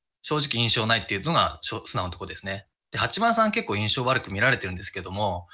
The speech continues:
これチャットでの使用できないじゃないですか。ってなった時に後半のが圧倒的に有利なんですよ。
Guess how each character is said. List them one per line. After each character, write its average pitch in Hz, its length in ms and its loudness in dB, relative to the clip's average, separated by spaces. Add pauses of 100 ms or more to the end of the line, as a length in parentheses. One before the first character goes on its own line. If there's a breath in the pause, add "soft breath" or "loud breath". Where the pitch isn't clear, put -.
(240 loud breath)
こ - 80 -6
れ 117 80 0
チ - 80 2
ャ 135 60 4
ッ - 80 -6
ト 196 80 0
で 202 80 2
の 135 80 2
使 123 160 4
用 107 100 2
で 98 100 -2
き 127 100 -4
な 117 120 2
い 98 160 -4
じ - 100 -8
ゃ 95 40 -2
な 95 80 0
い 87 60 -2
で 87 80 -4
す - 60 -6
か。 87 360 0
っ - 20 -20
て 131 120 -4
な 170 100 4
っ 170 60 -2
た 117 100 0
時 - 140 -10
に 92 100 -6
後 185 180 0
半 202 160 4
の 190 80 2
が 95 140 4
圧 101 200 -2
倒 175 120 2
的 165 140 0
に 170 60 4
有 170 100 4
利 113 60 0
な 92 100 -2
ん 92 40 -6
で 95 80 -10
す - 120 -10
よ。 98 260 -4